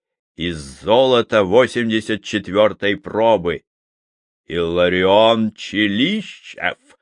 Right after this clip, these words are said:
обозначают. Лыков взял протянутый ему порткарт и повертел в руках. Действительно изящная работа.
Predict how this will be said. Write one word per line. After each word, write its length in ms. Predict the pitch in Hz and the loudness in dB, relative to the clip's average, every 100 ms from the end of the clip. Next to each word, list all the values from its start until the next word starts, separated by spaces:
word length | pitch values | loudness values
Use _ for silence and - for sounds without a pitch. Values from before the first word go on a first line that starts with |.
| _ _ | _ _
обозначают. 880 | - 90 87 90 82 - 60 - _ _ _ _ _ _ _ _ _ _ _ _ - | -8 -6 -6 -6 -6 -8 -12 -14 _ _ _ _ _ _ _ _ _ _ _ _ -4
Лыков 460 | 101 135 135 131 _ _ | 0 2 2 0 _ _
взял 340 | - 98 131 127 | -14 0 0 0
протянутый 640 | 110 107 113 110 101 104 | 0 2 2 0 -2 -4
ему 340 | 98 101 107 95 | -4 -2 -2 -2
порткарт 880 | 104 92 - 107 117 - _ - _ - | -2 -2 -2 0 0 -2 _ -20 _ -6
и 140 | 123 | -6
повертел 600 | 123 101 95 87 98 90 | -4 -2 -2 -2 -4 -4
в 40 | |
руках. 460 | 80 82 65 62 _ _ _ _ _ _ _ _ _ _ _ _ | -6 -10 -12 -16 _ _ _ _ _ _ _ _ _ _ _ _
Действительно 1040 | 92 123 - 175 175 127 123 120 120 123 131 | -8 -8 -8 -8 -4 -2 -2 -2 -4 -4 -4
изящная 760 | 104 87 80 - - 80 78 | -2 0 0 -4 -12 -8 -6
работа. 540 | 78 76 76 67 80 | -6 -6 -8 -10 -14